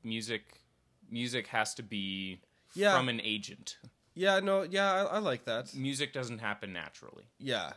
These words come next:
Speaker 2: music doesn't, like, appear in nature.
Speaker 1: Well, I mean, it, it does, but, like, like, birds and what, like, birds can do music, but that's still an agent doing that. It's not just, like, rocks falling down a mountain.
Speaker 2: Sure,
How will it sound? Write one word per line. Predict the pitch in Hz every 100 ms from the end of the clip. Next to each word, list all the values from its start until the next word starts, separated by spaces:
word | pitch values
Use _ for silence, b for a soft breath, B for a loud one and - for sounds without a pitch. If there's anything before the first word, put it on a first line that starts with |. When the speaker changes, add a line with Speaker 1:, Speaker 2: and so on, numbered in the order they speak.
| -
Speaker 2:
music | 135 143
doesn't, | 151 139
like, | 117 - -
appear | - - 113 104
in | 98
nature. | 85 82 - - - _
Speaker 1:
Well, | 156 151
I |
mean, | 170 170 -
it, | - -
it | 147
does, | 156 127 104 98
but, | 107 101 - -
like, | 110 101 _ _ _ _ _ _ _
like, | 110 101 - - -
birds | 117 101 98 - - - _ _ _ _ _ _ _ 98
and | 95
what, | 92 -
like, | 107 101 -
birds | 135 131
can | - 107
do | 107
music, | 127 104 -
but | 147 123
that's | 143 -
still | - 160
an | 131
agent | 143 143 113 92 110
doing | 113 117 107 87
that. | 78
It's | 73 -
not | 120 104
just, | 117 -
like, | 107 95
rocks | 98 95 -
falling | - 92 87 87
down | 85 80
a |
mountain. | 80 78 - - -
Speaker 2:
Sure, | - - - - 151 101 87